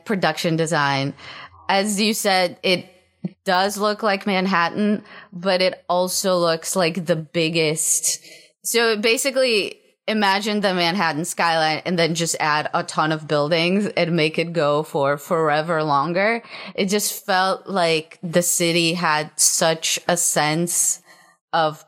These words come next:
place and of scale, I, that I don't think I ever felt in a Batman movie before. Every scene, if, where they would pan across the skyline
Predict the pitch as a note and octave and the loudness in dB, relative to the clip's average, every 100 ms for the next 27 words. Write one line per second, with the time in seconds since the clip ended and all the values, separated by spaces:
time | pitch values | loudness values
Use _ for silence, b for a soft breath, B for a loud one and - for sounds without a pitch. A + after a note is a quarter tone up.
0 | - - E3 C#3+ F3+ C4+ C4 - - B | -16 -6 0 2 0 -2 -2 -2 -4 B
1 | B B - F#3 F3 E3 E3+ - - - | B B -2 0 2 0 0 2 2 2
2 | D3+ D#3+ G3 C4+ F4 D#4 B B B B | 0 2 2 0 -2 -6 B B B B
3 | E3+ F#3 E3 - F#3+ F#3 G3 - G3 B3 | 0 2 0 -2 -2 0 2 2 0 0
4 | C4 B3 A3+ A3 F#3 F#3+ F#3 E3+ - - | 0 0 0 0 0 0 0 -2 -2 -2
5 | E3+ E3 D#3 - - - - - E3+ D#3 | 0 0 -2 -6 -4 -4 -6 -2 0 2
6 | D3+ C#3+ - - F3 D#3+ D3+ D#3+ D3 C#3 | 0 -2 -4 -4 -2 0 0 0 0 0
7 | C#3+ B2+ - - - A#2 F2 B1 F#2 - | 0 -2 -4 -6 -2 0 2 0 -4 -10
8 | B B B B F3 G3 G#3+ A#3+ G#3+ - | B B B B 0 0 2 0 0 0
9 | G3 G#3 G3+ F#3+ F3 - F3 F3 - F3+ | 0 2 2 2 0 -2 -2 -4 -8 -12
10 | - - F3 E3+ D#3+ D#3 E3 D#3+ D#3 D3+ | -14 -10 -6 -2 0 0 0 0 0 -2
11 | - - E3 D#3+ D#3+ - D3 D3+ - D3 | -4 -2 0 2 0 0 -2 -2 -4 -6
12 | - C#3+ C#3+ C3+ B2 F#2+ - | -2 0 0 0 0 0 -4